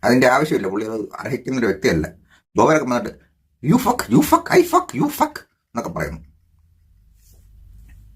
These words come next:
ഇയാളെയൊക്കെ ഒരു കാര്യത്തിന് സപ്പോർട്ട് ചെയ്യേണ്ട കാര്യമില്ല കേട്ടോ. മറ്റേ സമാധി കേസൊക്കെ വന്നപ്പം "സമാധിയുടെ അർത്ഥം നിങ്ങൾ പറ" എന്നൊക്കെ പറഞ്ഞ് എല്ലാ കാര്യത്തിലും അഭിപ്രായമുള്ള മനുഷ്യനാണ്.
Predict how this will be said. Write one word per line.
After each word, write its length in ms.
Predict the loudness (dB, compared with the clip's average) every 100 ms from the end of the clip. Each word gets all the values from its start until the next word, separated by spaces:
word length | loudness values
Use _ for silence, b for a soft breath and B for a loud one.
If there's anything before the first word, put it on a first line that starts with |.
| -20 -20 -20 -20 -20 -20 -20 -20 -20 -20 -20 -4
ഇയാളെയൊക്കെ 360 | 0 2 2 0 0 -2 -8 _ _
ഒരു 80 | -2 0
കാര്യത്തിന് 220 | -2 -4
സപ്പോർട്ട് 240 | -6 -6
ചെയ്യേണ്ട 180 | -4 -2
കാര്യമില്ല 200 | 0 0
കേട്ടോ. 180 | -4 -6 -12 b b b
മറ്റേ 100 | -8
സമാധി 340 | 0 2 4 2
കേസൊക്കെ 260 | -2 0
വന്നപ്പം 280 | -2 -2 -6 -10 b
"സമാധിയുടെ 440 | -8 0 4 6 4
അർത്ഥം 220 | 2 -2
നിങ്ങൾ 280 | 0 0 2
പറ" 80 | 4
എന്നൊക്കെ 320 | 2 0 -4
പറഞ്ഞ് 140 | -2
എല്ലാ 160 | 2 2
കാര്യത്തിലും 260 | 2 0 0
അഭിപ്രായമുള്ള 320 | 2 2 2
മനുഷ്യനാണ്. 440 | -2 -4 -4 -6